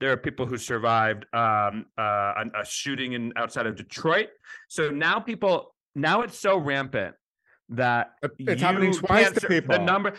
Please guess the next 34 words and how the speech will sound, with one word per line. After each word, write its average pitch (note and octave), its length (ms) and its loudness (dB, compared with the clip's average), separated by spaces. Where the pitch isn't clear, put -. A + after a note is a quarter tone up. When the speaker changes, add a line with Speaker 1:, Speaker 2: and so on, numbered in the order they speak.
Speaker 1:
that, F#3 160 4
that's A3+ 220 2
how B3+ 160 6
I G3 140 6
feel. D3+ 240 4
It's C#3 120 0
like, D3 220 0
you D#3+ 60 -6
know, D3+ 100 -2
it's C#3 80 -4
like, D3+ 140 0
I D3+ 100 4
have F3+ 220 0
this, E3+ 160 -6
like, C#3+ 300 0
like, C3 220 0
one D#3 240 -2
time E3 160 2
I D#3+ 100 6
was D3 140 2
in C#3+ 60 -6
this B2+ 160 -6
plane B2 300 -4
that A2+ 100 -8
had A#2 160 -4
to A2 80 -10
have A#2 140 -2
an A2+ 80 -8
emergency G#2+ 420 -8
landing, G2+ 500 -6
and B2+ 80 -4
I B2+ 80 -2
was B2+ 200 -4
like, B2 220 0